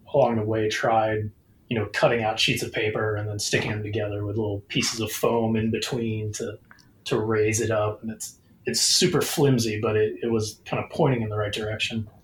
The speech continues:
But then I had crowd supported, crowdfunded, um, this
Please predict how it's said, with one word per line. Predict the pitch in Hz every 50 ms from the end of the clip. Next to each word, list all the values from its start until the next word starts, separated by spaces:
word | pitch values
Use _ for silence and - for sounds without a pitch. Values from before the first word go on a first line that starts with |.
| _ - - - - - -
But | 147 127 131 113 107 110 - - _ - - - - - - _ _
then | - 123 123 123
I | 117
had | 113 110 107 110
crowd | - - 139 123 123 123 123 123 120 113 107 - - - - _ _ _ _ _ _ - -
supported, | - - - - 110 - - 135 120 117 113 110 110
crowdfunded, | - - 127 123 120 - 123 117 117 113 107 110 101 - _ _ _ _ - - -
um, | 127 120 113 110 107 107
this | 110 107 - - -